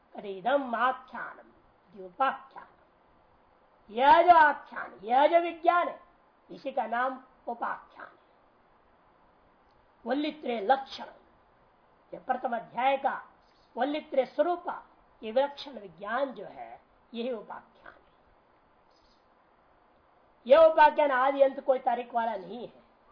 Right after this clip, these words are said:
सनातनम चिरंतनम वैदिकत्वात् इति। क्यों? यह वैदिक होने के नाते यह सनातन उपाख्यान को आप ये ना समझे कि कोई अमुक समय में हुआ था,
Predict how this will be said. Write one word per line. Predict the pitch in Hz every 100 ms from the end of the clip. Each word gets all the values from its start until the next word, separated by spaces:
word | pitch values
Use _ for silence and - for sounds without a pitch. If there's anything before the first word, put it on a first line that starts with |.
| _ _ _ _ -
सनातनम | - 160 202 226 233 - 190
चिरंतनम | - 285 320 302 208 _ _ _ _ _ _ _ _ _ 135
वैदिकत्वात् | 185 330 339 339 - - 285 - - _ _ _
इति। | - _ _ _ _ _ _ _
क्यों? | - 240 320 339 339 - _
यह | 214
वैदिक | 214 254 349 359
होने | 320 330
के | 302
नाते | 262 233 214 226 233 - _ -
यह | 220 269 330
सनातन | 311 285 285 285 269
उपाख्यान | 262 240 - 247 208 190
को | 226 254 254 - _
आप | - 233 233
ये | 262
ना | 277
समझे | 247 233 214 180 226
कि | 214
कोई | 208 214
अमुक | 208 247
समय | 233 208 202
में | 202
हुआ | 196 208 208
था, | 202 208 214